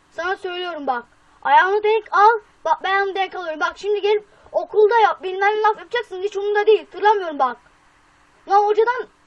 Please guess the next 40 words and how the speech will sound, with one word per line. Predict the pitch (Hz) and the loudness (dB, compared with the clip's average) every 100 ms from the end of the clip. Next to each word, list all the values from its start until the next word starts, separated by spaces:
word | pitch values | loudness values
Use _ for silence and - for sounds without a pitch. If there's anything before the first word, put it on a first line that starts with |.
| 302 | 2
laf | 453 453 | 4 6
yedim | 453 427 | 2 2
bugün | 392 349 370 | -2 -6 -6
ya. | 359 359 415 415 _ _ | -2 0 0 -4 _ _
Siz | - - | -18 -8
kimsiniz | 494 453 466 440 330 | -6 -2 -2 -2 -2
ya? | 381 403 403 _ - | 2 2 0 _ 0
Burası | 427 494 453 440 480 - | 2 2 0 0 0 0
küfür | 415 392 415 | -4 0 0
yeri | 415 427 415 | 2 2 2
değil. | 392 339 | 0 -4
Burası | 403 415 427 | -4 -4 -6
soru | 415 381 392 | -12 -8 -8
sormak | - 339 339 359 | -8 -12 -10 -10
için. | - 269 233 _ _ _ | -10 -14 -14 _ _ _
Burada | 403 453 453 | 6 6 4
sorunu | 415 466 466 | 2 2 0
sorup | 440 415 453 359 | -2 -2 -2 0
cevabına | 403 403 415 453 440 - | 2 2 2 0 0 -14
siktir | - 403 427 | -14 -8 -2
olup | 427 440 311 | 0 -2 -8
gi-, | 311 269 | -18 -16
gidebilirsin. | 330 359 330 370 - 262 233 - _ _ _ | -12 -10 -8 -10 -10 -14 -14 -18 _ _ _
Ama | 277 330 | -2 0
böyle | 392 403 | 0 -4
küfürler | 392 349 403 403 | -6 -2 -2 -2
için | 392 359 | -6 -4
değil. | 403 277 - _ | -4 -6 -16 _
Biraz | 330 381 | -6 -4
insan | 370 381 453 440 | -4 -4 -2 0
ol. | 370 415 415 _ _ _ | 0 -2 -6 _ _ _
İnsan | 320 311 440 466 | -14 -4 0 0
ol | 415 | -2
ya. | 370 349 392 403 _ _ _ _ _ _ - | 0 0 0 -2 _ _ _ _ _ _ -4
Ne | 508 508 | 0 2
bu | |
şimdi? | 440 415 392 415 466 440 _ | 0 -2 -2 0 0 -4 _
Küfür | 392 403 | -4 0
ettiğine | 466 440 466 508 | 0 0 2 4
bak. | 440 277 | 4 2